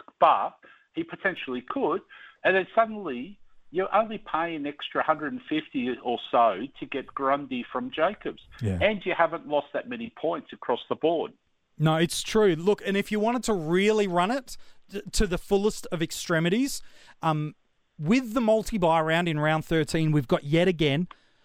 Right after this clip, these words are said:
Speaker 2: those big two boys that a lot of people are picking in round thirteen, Sauce and the G W S Giants are round fourteen.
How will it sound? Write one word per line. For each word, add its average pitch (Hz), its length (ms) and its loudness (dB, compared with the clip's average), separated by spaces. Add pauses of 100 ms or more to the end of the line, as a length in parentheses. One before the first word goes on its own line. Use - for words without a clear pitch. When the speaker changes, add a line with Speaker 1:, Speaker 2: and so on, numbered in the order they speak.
(240)
Speaker 2:
those 165 440 2
big 214 300 -2
two 240 220 0
boys 190 460 4
that 160 140 0
a 151 40 0
lot 156 220 2
of 175 60 0
people 185 280 2
are 185 40 2
picking 156 460 0
in 160 180 -2
round 165 340 2
thirteen, 175 540 0 (180)
Sauce 202 480 2
and 220 140 4
the 226 40 4
G 208 180 0
W 202 260 4
S 190 120 0
Giants 175 320 -2
are 160 40 -4
round 160 260 0
fourteen. 160 560 -2